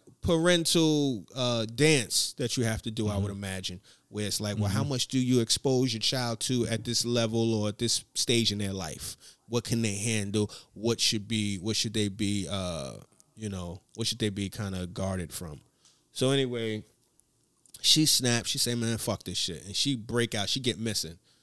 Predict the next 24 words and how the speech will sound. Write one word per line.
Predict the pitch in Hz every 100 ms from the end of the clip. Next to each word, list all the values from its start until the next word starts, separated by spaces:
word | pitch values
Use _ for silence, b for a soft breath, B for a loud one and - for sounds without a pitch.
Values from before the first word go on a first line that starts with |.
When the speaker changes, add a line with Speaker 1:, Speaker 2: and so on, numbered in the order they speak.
| b
Speaker 1:
And | 107
it's | 120 135
like | 135
a | 139
cra-, | - - 123 135 160
like, | 135 -
thousands | 151 165 151 127 120
of |
people, | 147 143 120
so | 120
it's | 107
very | 143 139
easy | 135 120 117
for | 117
her | 110
to | 101
go. | 101 80 - b b b
This | 127 127
is | 135 120
Speaker 2:
Mm-hmm. | 113 120
Speaker 1:
Chicago, | 107 - 120 143 127 123 123 120 117 113
summertime, | 107 - 120 113 - 110 107 104 - b b b b -
mad | 113 107 98
hot. | 92 92 85